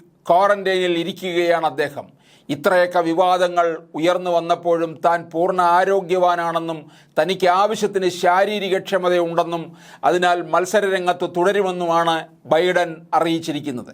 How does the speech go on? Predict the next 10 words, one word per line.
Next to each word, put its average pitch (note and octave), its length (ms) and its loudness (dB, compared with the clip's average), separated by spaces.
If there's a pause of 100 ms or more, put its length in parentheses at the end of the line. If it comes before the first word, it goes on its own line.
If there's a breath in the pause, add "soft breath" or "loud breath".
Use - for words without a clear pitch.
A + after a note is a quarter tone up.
(440 loud breath)
വിഷയത്തിൽ G3 560 2
അനിശ്ചിതത്വം F#3+ 680 -2 (100)
തുടരുന്നതിനിടെ F#3 720 0 (160)
ഡെമോക്രാറ്റിക് F#3 800 -2
സെനറ്റ് F3+ 360 -2 (500 soft breath)
മജോറിറ്റി F#3+ 540 2 (120)
നേതാവ് F3+ 500 2 (640 soft breath)
ചക്ക് F#3+ 320 -2
ഷുമർ, F#3 340 2 (600 soft breath)
ഹൗസ് G#3 340 0